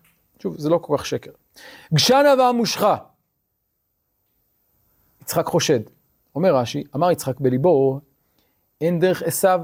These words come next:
להיות שם שמיים שגור בפיו. וזה אמר, כי יקרא השם אלוהיך."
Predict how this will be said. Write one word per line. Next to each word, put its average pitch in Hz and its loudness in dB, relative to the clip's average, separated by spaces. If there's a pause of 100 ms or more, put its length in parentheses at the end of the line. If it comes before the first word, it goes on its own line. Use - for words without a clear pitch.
להיות 143 0
שם 196 0
שמיים 175 0
שגור 151 0
בפיו. 170 -2 (720)
וזה 117 0
אמר, 185 2
כי 151 -4
יקרא 147 -2
השם 147 -4
אלוהיך." 143 -2